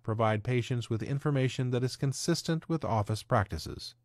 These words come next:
Working with the office manager, Doctor Lacey should gather information about cost of the devices and insurance requirements like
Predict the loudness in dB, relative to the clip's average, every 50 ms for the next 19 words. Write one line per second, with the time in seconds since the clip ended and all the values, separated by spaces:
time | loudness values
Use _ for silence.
0 | _ _ _ _ _ _ _ _ _ _ _ _ _ _ _ _ _ _ _ _
1 | _ _ _ 2 4 4 4 4 4 4 4 4 4 6 6 6 6 6 4 2
2 | 0 0 -2 -2 -2 -2 -2 -2 -2 -2 -2 -4 -8 _ _ _ _ 6 6 6
3 | 6 6 4 6 6 4 4 4 2 2 2 0 0 2 4 4 6 6 6 4
4 | 4 2 2 2 2 4 2 2 2 0 0 2 2 2 2 0 -2 _ -6 0
5 | 2 2 2 2 0 -2 -2 -2 0 0 0 0 0 0 0 -2 -4 -8 -8 -10
6 | -10 -10 -8 -6 -4 -2 0 0 0 0 0 2 2 2 2 2 0 -4 -8 -6
7 | -2 0 2 2 2 0 -4 -10 -12 -10 -6 -2 -2 -2 -2 -4